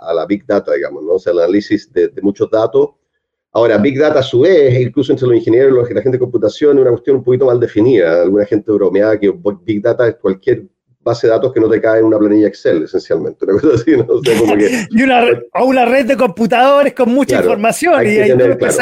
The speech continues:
Speaker 1: claro.
Speaker 2: a,
Speaker 1: Ahora,
Speaker 2: a hacer el cubo, claro.
Speaker 1: es verdad que el proyecto que tengo, un proyecto que tengo en Chile, de hecho, justamente, que con este laboratorio Sol, que es de análisis de redes sociales, sí usa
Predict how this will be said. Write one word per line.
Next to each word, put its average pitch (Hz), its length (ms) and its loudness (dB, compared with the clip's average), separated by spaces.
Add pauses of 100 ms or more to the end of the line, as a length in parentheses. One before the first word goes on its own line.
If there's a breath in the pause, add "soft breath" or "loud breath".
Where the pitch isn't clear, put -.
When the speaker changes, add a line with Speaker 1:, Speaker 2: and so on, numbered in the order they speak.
Speaker 1:
claro. 254 80 2
Speaker 2:
a, - 40 2
Speaker 1:
Ahora, 170 320 2
Speaker 2:
a 190 60 -4
hacer 247 240 -4
el 220 80 -2
cubo, 190 280 0
claro. 151 320 -2
Speaker 1:
es 147 140 2
verdad 160 280 2
que 175 100 4
el - 420 -4
proyecto 151 400 -2
que 139 80 0
tengo, 139 160 0
un 135 60 0
proyecto 147 240 0
que 135 80 2
tengo 135 140 4
en 127 80 -2
Chile, 151 220 2
de 117 60 2
hecho, 123 160 -2
justamente, 113 800 -2
que 95 240 -2
con 98 140 0
este 98 160 -4
laboratorio 92 640 2
Sol, 98 520 0
que 98 80 -2
es 90 80 -4
de 90 80 0
análisis 98 380 0
de 98 60 0
redes 101 180 -2
sociales, 127 540 -2
sí 160 160 4
usa 127 480 2